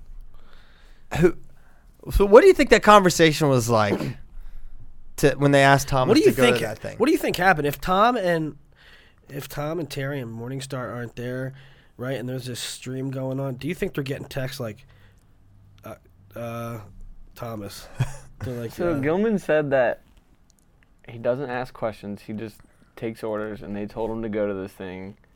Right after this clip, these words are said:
Speaker 3: He knew that Terry and Morningstar were on the road. He doesn't know where.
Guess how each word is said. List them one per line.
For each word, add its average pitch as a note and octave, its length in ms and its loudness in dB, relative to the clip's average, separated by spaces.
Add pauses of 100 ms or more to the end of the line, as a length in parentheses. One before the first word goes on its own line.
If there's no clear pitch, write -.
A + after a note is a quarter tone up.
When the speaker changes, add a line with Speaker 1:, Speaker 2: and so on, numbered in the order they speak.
(520)
Speaker 3:
He A#2+ 60 -10
knew A#2 180 -4
that A#2 300 0
Terry C#3 300 0
and C3+ 140 -4
Morningstar C3 460 -2
were A2 160 -2
on G#2+ 160 -4
the C3 60 -6
road. G#2+ 480 0
He - 160 -20
doesn't A2 260 -6
know A#2 140 -2
where. G2 460 0